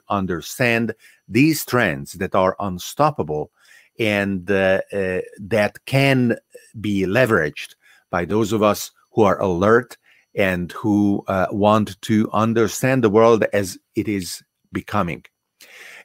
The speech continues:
And, uh, if you like, uh, the content that together with my team I create, I invite you to become a fan, a supporter, a sponsor, or a benefactor on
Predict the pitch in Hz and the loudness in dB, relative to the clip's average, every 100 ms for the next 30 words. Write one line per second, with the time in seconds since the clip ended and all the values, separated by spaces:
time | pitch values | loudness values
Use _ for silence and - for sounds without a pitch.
0 | - 147 147 135 135 _ 143 139 143 175 | 0 4 4 2 -4 _ 2 2 4 2
1 | - 156 147 139 127 110 123 135 - - | 4 4 6 6 2 0 2 2 -2 -18
2 | - _ 120 113 107 98 101 98 - 123 | -20 _ -2 -2 -2 -6 -6 -8 -4 -2
3 | 127 135 131 107 95 - 101 107 107 101 | 0 0 0 0 -2 -4 0 2 2 2
4 | 87 98 101 98 92 - 120 117 113 98 | -6 -10 -4 -2 -2 -6 -2 0 2 2
5 | 90 - - 104 139 110 113 - _ - | 0 -4 -2 2 4 4 2 -6 _ -20
6 | - _ _ - 98 98 123 101 107 117 | -20 _ _ -4 -2 -2 -4 0 2 2
7 | - 127 120 101 95 - 104 101 104 - | 2 0 0 -2 -2 0 0 0 -2 -8
8 | - 120 120 123 135 _ 113 - 113 - | -4 0 0 0 -6 _ -14 -12 -14 -2
9 | 110 110 - 120 120 - _ _ - - | 2 2 4 2 2 -4 _ _ -8 -6
10 | - 110 139 - 95 98 - _ _ 127 | 0 0 0 -2 -2 -2 -6 _ _ 2
11 | 143 151 120 120 - 117 113 - 82 73 | 4 4 2 0 -2 -2 -4 -4 -6 -6
12 | - _ _ _ 101 95 | -10 _ _ _ -4 -2